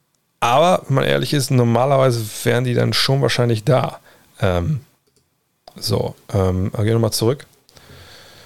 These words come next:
Was heißt denn dieses Composite? Ich guck mal hier oben drauf.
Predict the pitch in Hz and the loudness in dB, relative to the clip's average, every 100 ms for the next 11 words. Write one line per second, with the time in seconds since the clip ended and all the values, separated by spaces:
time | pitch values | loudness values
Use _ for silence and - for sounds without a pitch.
0 | - - - _ _ _ _ _ 110 - | -20 -20 -20 _ _ _ _ _ -6 -4
1 | 117 107 - 117 107 107 110 107 139 _ | -2 -2 -2 -2 -2 -2 -4 -6 -10 _
2 | _ _ _ _ _ _ _ _ _ _ | _ _ _ _ _ _ _ _ _ _
3 | _ _ - 104 92 - 117 120 117 - | _ _ -8 -6 -4 -6 -8 -4 -6 -6
4 | - - 110 104 - 113 135 - | -10 -12 -8 -8 -4 -2 -2 -4